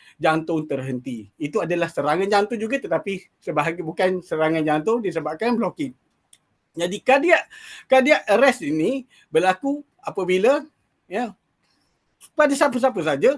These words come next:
boleh berlaku pada siapa-siapa saja yang ada darah tinggi, yang ada kencing manis, yang me-, yang ada kolesterol yang tidak terkawal, yang berlebihan. Jadi hati-hati tuan-tuan, tuan-tuan dan puan-puan, ya, cardiac arrest adalah serangan untuk jantung juga,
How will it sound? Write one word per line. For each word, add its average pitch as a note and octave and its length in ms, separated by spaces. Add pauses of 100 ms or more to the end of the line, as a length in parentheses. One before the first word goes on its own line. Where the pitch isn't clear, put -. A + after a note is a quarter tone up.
(300)
boleh B3 160
berlaku G#3 240
pada A3 160
siapa-siapa A3 560
saja F3 480
yang E3 160
ada D#3+ 240
darah C#3+ 240
tinggi, G#3 480
yang C#3+ 160
ada C3+ 160
kencing D3+ 360
manis, G#3 360
yang D#3+ 400
me-, D3+ 320 (480)
yang F3 320 (240)
ada E3 220 (100)
kolesterol E3 600
yang C#3+ 240
tidak C#3+ 280
terkawal, C3+ 480
yang C3+ 160
berlebihan. A#2+ 480
Jadi C3 240
hati-hati E3+ 480
tuan-tuan, G3 320 (160)
tuan-tuan F3+ 240
dan G3 100 (140)
puan-puan, B3+ 280 (280)
ya, B3 240 (480)
cardiac F#3 320
arrest F3+ 320 (160)
adalah D#3 400
serangan D3+ 880
untuk C#3+ 240
jantung C#3+ 400
juga, B2+ 320